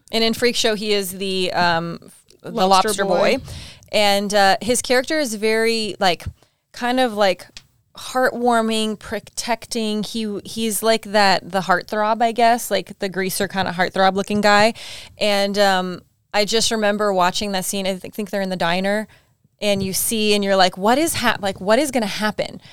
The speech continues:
Speaker 1: There were so many things that when these new characters were introduced, you're trying to figure out, like, obviously the bearded lady, you could tell she's a bearded lady,
Speaker 2: Mm-hmm.
Speaker 1: but there were so many of them that I was like,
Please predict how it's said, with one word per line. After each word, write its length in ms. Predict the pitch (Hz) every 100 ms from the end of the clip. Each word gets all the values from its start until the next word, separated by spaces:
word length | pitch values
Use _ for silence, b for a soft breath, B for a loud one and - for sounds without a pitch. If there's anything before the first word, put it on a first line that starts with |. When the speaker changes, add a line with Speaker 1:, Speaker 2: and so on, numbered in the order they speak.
| 214
Speaker 1:
There 100 | 220
were 80 | 226
so 200 | 226 226
many 160 | 240 247
things 300 | 233 214 190
that 100 | 190
when 140 | 196
these 180 | 196 185
new 140 | 202
characters 420 | 190 196 - 190 190
were 60 |
introduced, 500 | 180 190 175 202 -
you're 240 | 190 175 - B -
trying 260 | 233 233
to 60 | 220
figure 260 | 226 196 202
out, 240 | 180 -
like, 240 | 190 175 - b b -
obviously 380 | 233 233 247
the 80 | 196
bearded 320 | 208 202 190
lady, 260 | 190 185 175
you 180 | 170 180
could 140 | 170
tell 160 | - 170
she's 180 | 180 170
a 60 |
bearded 320 | 170 165 160
lady, 320 | 175 180 180 214
Speaker 2:
Mm-hmm. 200 | 226 202
Speaker 1:
but 120 | 220
there 100 | 208
were 80 | 208
so 240 | - 208
many 260 | 220 226 226
of 160 | 190 175
them 180 | 190 185
that 120 | 170
I 60 |
was 100 | 170
like, 180 | 175 170